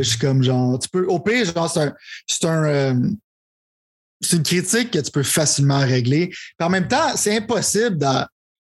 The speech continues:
de satisfaire tout le monde sur ce point de vue-là, parce que, tu sais, même dans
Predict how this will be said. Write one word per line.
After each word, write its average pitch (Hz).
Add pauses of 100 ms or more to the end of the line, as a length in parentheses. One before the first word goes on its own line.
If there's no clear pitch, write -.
(640)
de 160
satisfaire 196
tout 175
le 156
monde 180
sur 151
ce 151
point 147
de 135
vue-là, 135
parce 170
que, -
tu 139
sais, 180
même 180
dans 143